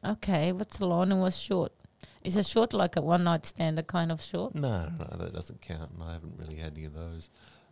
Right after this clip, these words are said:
Speaker 1: Oh,
Speaker 2: Um,
Speaker 1: okay.
Speaker 2: short is, um, yeah,
Speaker 1: What
Speaker 2: maybe
Speaker 1: is short? Two
Speaker 2: few
Speaker 1: weeks, three
Speaker 2: no, no,
Speaker 1: months?
Speaker 2: a few months. Uh, it's a few months.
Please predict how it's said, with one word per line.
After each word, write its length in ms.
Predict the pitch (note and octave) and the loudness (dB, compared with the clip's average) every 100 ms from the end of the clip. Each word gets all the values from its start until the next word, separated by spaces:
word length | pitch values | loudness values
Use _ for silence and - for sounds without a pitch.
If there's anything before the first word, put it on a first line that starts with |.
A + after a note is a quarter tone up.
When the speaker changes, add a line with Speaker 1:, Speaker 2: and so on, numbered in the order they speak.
| - | -2
Speaker 1:
Oh, 220 | G#2 G#2 | 2 2
Speaker 2:
Um, 60 | D#3 | 2
Speaker 1:
okay. 400 | F3 - D#3+ D#3+ - _ | -2 -4 -8 -10 -12 _
Speaker 2:
short 360 | - - G2+ F2 | -14 -4 -2 0
is, 360 | E2+ D2+ - - | -2 -4 -6 -4
um, 560 | E2 E2 E2 E2 E2 E2 _ - G#4+ | -4 -4 -6 -8 -10 -12 _ -20 -14
yeah, 60 | D4 - - - - | -8 -4 -6 -8 -2
Speaker 1:
What 140 | G#3 | 0
Speaker 2:
maybe 80 | - | 2
Speaker 1:
is 100 | G#3 | 2
short? 340 | - G#3 F3+ - _ _ | 4 4 4 0 _ _
Two 120 | - G3+ | 2 6
Speaker 2:
few 40 | |
Speaker 1:
weeks, 300 | G3+ G#3 - | 6 4 0
three 220 | - G#3 | -2 0
Speaker 2:
no, 80 | G#3+ | 2
no, 40 | G3+ | 4
Speaker 1:
months? 300 | A3 G#3+ - | 4 2 -2
Speaker 2:
a 20 | |
few 120 | - | -4
months. 360 | D3+ E2+ - - | -4 -4 -6 -8
Uh, 100 | D#3+ D#3+ | -8 -10
it's 160 | F#3+ - | -14 -16
a 40 | |
few 200 | F3+ - | -12 -8
months. 360 | G#2 - - - | -6 -6 -10 -16